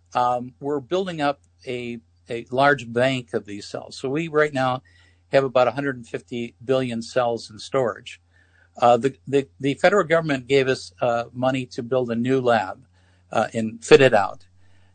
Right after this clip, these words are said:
And that's for covid and for long haulers disease, uh, which is one of the things that these cells treat. So what happens is we're doing this so that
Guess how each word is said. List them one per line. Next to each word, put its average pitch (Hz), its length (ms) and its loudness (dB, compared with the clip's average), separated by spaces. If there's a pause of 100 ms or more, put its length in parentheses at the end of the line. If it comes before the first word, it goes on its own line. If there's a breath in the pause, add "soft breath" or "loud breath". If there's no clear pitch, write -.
(120)
And 123 200 2
that's 143 240 6
for 147 400 0
covid 120 600 -4
and 117 240 -8
for 123 160 -2
long 120 280 -2
haulers 123 360 -2
disease, 107 600 -12 (640)
uh, 113 180 4
which 120 280 -4
is 120 120 -10
one 143 160 0
of 127 120 0
the 113 80 -10
things 117 360 -4
that 117 140 -8
these 113 260 -4
cells 110 440 -4 (100)
treat. 120 320 -2 (800)
So 143 520 6 (600)
what 151 220 0
happens 190 400 -4
is 139 260 -2
we're 165 140 -4
doing 208 380 -6
this 156 180 -4
so 156 240 -2
that 135 240 0